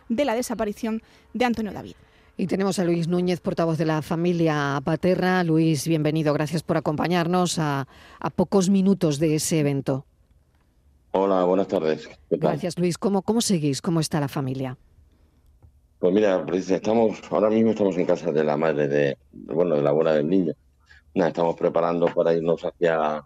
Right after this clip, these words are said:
Speaker 3: el ayuntamiento, hacia la concentración. Vamos a recordar que es el segundo aniversario de, de la desaparición de Antonio David.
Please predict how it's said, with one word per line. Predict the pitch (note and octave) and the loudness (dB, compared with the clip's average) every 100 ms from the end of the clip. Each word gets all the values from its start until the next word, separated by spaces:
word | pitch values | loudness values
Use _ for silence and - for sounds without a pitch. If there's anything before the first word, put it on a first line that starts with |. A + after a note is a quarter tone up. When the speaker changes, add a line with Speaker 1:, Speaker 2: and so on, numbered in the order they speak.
| _ | _
Speaker 3:
el | - D#2+ | -2 -2
ayuntamiento, | D#2+ D#2+ F2 G2+ G#2+ | 0 0 0 2 0
hacia | F2+ E2+ | 0 0
la | D2+ | 0
concentración. | D#2 - - D#2 - G2+ A#2 - _ _ _ _ _ D#2 | -2 -4 -8 -6 0 2 2 -4 _ _ _ _ _ -2
Vamos | F2+ F#2 | 0 0
a | F2+ | 2
recordar | F2+ F2+ F#2 A2+ G2 | 2 2 2 2 2
que | G2 | 0
es | F#2 F#2 | 0 0
el | G2 F#2 E2+ | 2 2 0
segundo | F#2+ G2 G2 | 0 2 2
aniversario | G2 F#2 - G#2+ G2+ G2 F#2 | 2 0 0 0 2 2 2
de, | F#2+ F#2 F2+ F2 - _ | 2 4 2 -2 -8 _
de | - F#2+ | -2 0
la | F#2+ E2+ | 0 0
desaparición | D#2 F2 E2 D#2 - E2+ | -2 -4 -4 -4 -2 0
de | F2 F#2 | 0 2
Antonio | F2+ F2 F#2+ | 0 0 2
David. | F#2+ G2+ B2+ | 4 2 0